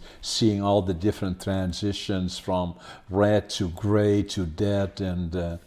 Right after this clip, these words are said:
and then obviously having to deal with the forest, uh, change the forest, and it substantially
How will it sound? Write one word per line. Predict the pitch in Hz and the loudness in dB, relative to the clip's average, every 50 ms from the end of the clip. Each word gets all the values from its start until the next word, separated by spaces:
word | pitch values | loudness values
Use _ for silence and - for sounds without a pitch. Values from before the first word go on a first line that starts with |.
| - - - - - - - _ _ - - | -20 -20 -20 -20 -20 -20 -20 _ _ -10 -4
and | 110 110 104 | -2 0 2
then | 95 107 107 101 98 101 101 | 4 4 4 4 2 0 -2
obviously | - 101 104 104 101 104 101 - - - 104 92 | 0 2 4 4 4 4 2 0 2 2 2 4
having | 95 104 92 95 90 | 4 4 2 2 -2
to | 85 - 104 90 | -4 -2 -4 -2
deal | 82 101 101 101 101 | 0 0 0 2 2
with | 90 90 87 | 0 0 -2
the | - 95 | -4 -8
forest, | - - - 117 113 113 110 110 107 - - - - - _ - - - - - - - | -6 0 4 6 8 8 8 8 6 2 -8 -16 -20 -20 _ -20 -20 -20 -20 -6 0 2
uh, | 107 | 2
change | - - - - - 131 117 113 113 110 107 95 - - | 2 2 0 0 2 4 4 4 4 2 0 0 -2 -2
the | 101 92 | -2 -2
forest, | - - - 110 104 101 101 98 95 - - | 0 4 4 6 6 6 6 4 2 0 -4
and | 104 95 90 87 92 | -2 -2 0 0 -2
it | 92 90 - | -2 -4 -6
substantially | - - - - 104 87 - - - - - 120 113 110 110 107 98 - - - 98 95 92 90 | -8 -8 -4 -2 -2 -2 -2 -4 -6 -2 0 2 2 2 0 0 -4 -6 -6 -4 -2 -2 -2 -2